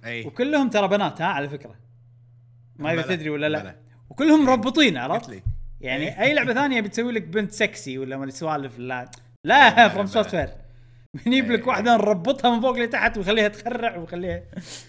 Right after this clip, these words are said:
Speaker 2: فحيل، حيل عج-، يع-، يعجبوني من هالناحية. يعجبوني من
Speaker 1: مم.
Speaker 2: هالناحية. آه، إنزين. وهذا كان
Speaker 1: وكان
Speaker 2: موضوع.
Speaker 1: شواذي هم بعد، يعني كان خيالي.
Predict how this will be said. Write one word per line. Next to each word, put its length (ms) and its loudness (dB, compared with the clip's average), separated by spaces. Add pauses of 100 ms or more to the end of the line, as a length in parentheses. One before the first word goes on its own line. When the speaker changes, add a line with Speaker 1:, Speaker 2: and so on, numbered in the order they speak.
(240)
Speaker 2:
فحيل، 340 8
حيل 240 8
عج-، 140 -4
يع-، 500 -4
يعجبوني 400 -4
من 80 -6
هالناحية. 460 -10 (500)
يعجبوني 340 -8
من 60 -10
Speaker 1:
مم. 60 -10
Speaker 2:
هالناحية. 340 -18 (1400)
آه، 560 0 (920)
إنزين. 220 0 (560)
وهذا 300 0
كان 180 0
Speaker 1:
وكان 100 -2
Speaker 2:
موضوع. 200 -4
Speaker 1:
شواذي 440 -10
هم 160 -12
بعد، 240 -16
يعني 180 -16
كان 380 -18
خيالي. 400 -18